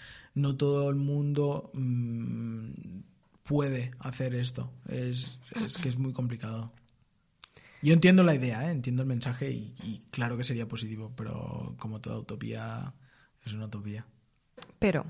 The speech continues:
Speaker 2: ¿y si? O sea, creo que hay como una mala concepción aquí de, de hacer más cosas que, que te apasionan y de hacer más cosas que te hacen feliz.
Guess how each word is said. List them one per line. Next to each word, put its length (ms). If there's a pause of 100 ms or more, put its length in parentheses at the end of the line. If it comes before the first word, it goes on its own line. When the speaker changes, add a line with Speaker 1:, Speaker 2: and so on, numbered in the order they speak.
(800)
Speaker 2:
¿y 120
si? 380 (1200)
O 80
sea, 300 (380)
creo 160
que 80
hay 40
como 200
una 340
mala 300
concepción 680
aquí 300
de, 560 (1080)
de 560
hacer 260
más 200
cosas 220
que, 400 (280)
que 100
te 80
apasionan 500
y 60
de 60
hacer 160
más 200
cosas 160
que 120
te 80
hacen 260
feliz. 300